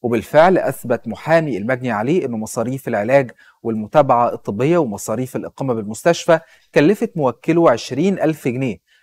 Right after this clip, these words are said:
أما بالنسبة للضرر اللي لحق بالمجني عليه بسبب التعدي عليه أمام صغاره، قدرته المحكمة بتعويض بمبلغ عشرة آلاف جنيه، وهو الحكم اللي بيعتبر فريد من نوعه.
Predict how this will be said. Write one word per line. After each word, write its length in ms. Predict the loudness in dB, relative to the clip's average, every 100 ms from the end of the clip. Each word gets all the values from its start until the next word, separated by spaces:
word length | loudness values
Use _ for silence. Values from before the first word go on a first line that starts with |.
| _ -4
أما 120 | 0
بالنسبة 580 | 0 -2 -6 -2 0 2
للضرر 640 | 0 -2 4 6 6 2
اللي 120 | -4
لحق 420 | -6 -6 -6 -8 -6
بالمجني 640 | -4 -2 -4 -4 -4 -4
عليه 220 | -2 -2
بسبب 380 | -2 -4 -4 -4
التعدي 580 | -4 -2 -2 -4 -6 -6 _ _
عليه 320 | -4 0 0 0
أمام 220 | -2 -6
صغاره، 460 | -6 0 4 6 4
قدرته 580 | -2 -2 0 -2 -4
المحكمة 560 | -8 -8 -4 -2 0 -2 -6 _ _
بتعويض 720 | -4 2 4 4 0 -2 -2
بمبلغ 600 | -4 -4 -4 -2 -2 -2
عشرة 480 | -4 -6 -6 -6 -8 -6
آلاف 300 | -2 -2 -2
جنيه، 360 | 0 2 2 0 _ _
وهو 200 | 4 6
الحكم 380 | 6 2 -2 -4
اللي 140 | -4 -4
بيعتبر 480 | -4 -2 0 0
فريد 460 | -2 -2 0 0 0
من 160 | -2 -2
نوعه. 320 | 2 2